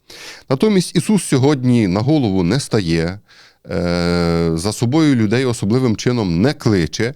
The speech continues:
а взагалі складається таке враження, що намагається людей якось відлякати. І прямим текстом людям каже, що хто хоче йти за мною, той повинен зректися самого себе,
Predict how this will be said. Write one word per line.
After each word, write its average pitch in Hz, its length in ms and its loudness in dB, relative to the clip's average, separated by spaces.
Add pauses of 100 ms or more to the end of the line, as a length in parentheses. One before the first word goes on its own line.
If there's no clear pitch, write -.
(340)
а 165 220 -2
взагалі 131 360 0
складається 95 560 -2
таке - 200 -8
враження, 90 460 -2
що 82 160 -6
намагається 87 560 -2
людей 87 280 0
якось 90 320 -6
відлякати. 98 640 -2 (520)
І 180 360 -2
прямим 127 340 2
текстом 117 440 -4
людям 98 340 0
каже, 76 340 -4
що - 160 -10
хто 170 420 0
хоче 120 400 -2
йти 165 400 0
за 165 140 2
мною, 87 480 0 (420)
той 160 460 2 (260)
повинен 107 640 0 (280)
зректися 92 800 -2
самого 120 440 0
себе, 87 440 -2